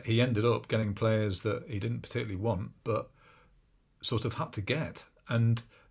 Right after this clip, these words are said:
that can't happen anymore. That sort of stuff has got to, has got to change. There's got to be a joined up, uh, mechanism within the club that is so important. And I mean, again, this is a slight, slight, um, deviation from that question, but,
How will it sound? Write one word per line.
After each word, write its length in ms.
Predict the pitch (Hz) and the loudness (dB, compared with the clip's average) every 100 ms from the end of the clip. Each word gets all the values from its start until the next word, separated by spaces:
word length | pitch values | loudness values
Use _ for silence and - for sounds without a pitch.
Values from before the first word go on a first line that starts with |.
| _ | _
that 180 | 143 156 | -2 -2
can't 280 | 139 123 107 | -4 -6 -4
happen 280 | 127 - 95 | -6 -6 -8
anymore. 320 | 92 87 90 | -8 -8 -2
That 220 | 131 113 | -2 0
sort 240 | - 113 | -2 -2
of 80 | 101 | -4
stuff 240 | - 92 - | -4 -6 -6
has 100 | 98 | -6
got 180 | 110 - | -6 -8
to, 100 | 90 - - | -14 -16 -10
has 140 | 107 - | -8 -4
got 180 | 110 | -4
to 100 | - | -6
change. 340 | 98 101 95 87 | -6 -4 -4 -6
There's 120 | 90 | -6
got 240 | - 123 | -4 -4
to 80 | - | -4
be 160 | 101 95 | -6 -4
a 60 | |
joined 500 | 90 113 113 107 98 | -2 2 2 2 0
up, 300 | 104 90 - - - - - - _ | -2 -2 -8 -18 -20 -20 -20 -20 _
uh, 200 | 117 101 | -4 -2
mechanism 800 | 98 117 117 - 120 117 107 107 - | 0 -2 -2 -6 -8 -6 -6 -8 -6
within 300 | 123 107 101 | -2 0 0
the 60 | 95 | -2
club 300 | 110 92 87 | -4 -4 -4
that 140 | 120 | -6
is 120 | 117 | -2
so 260 | - - 113 | 0 2 2
important. 680 | 104 92 107 107 98 95 - | 0 -2 -4 -4 -6 -10 -6
And 400 | 113 107 104 104 - - - - | -2 0 2 0 -4 -18 -18 -6
I 20 | |
mean, 260 | 110 101 98 - - | -2 -2 -4 -12 -8
again, 260 | 95 113 | -2 0
this 160 | 101 95 | 0 -2
is 120 | 92 | -4
a 40 | 90 | -4
slight, 400 | - 113 110 120 _ _ - | 0 0 -2 -6 _ _ -6
slight, 560 | - 113 117 120 - - | 0 0 0 -4 -14 -12
um, 300 | - 101 95 | -6 -4 -4
deviation 560 | 92 98 95 92 - 90 | -4 -4 -2 -2 -4 -8
from 140 | 104 | -6
that 160 | 98 - | -6 -6
question, 500 | - 117 - 95 87 - | -4 -4 -6 -10 -8 0
but, 240 | - - | 0 0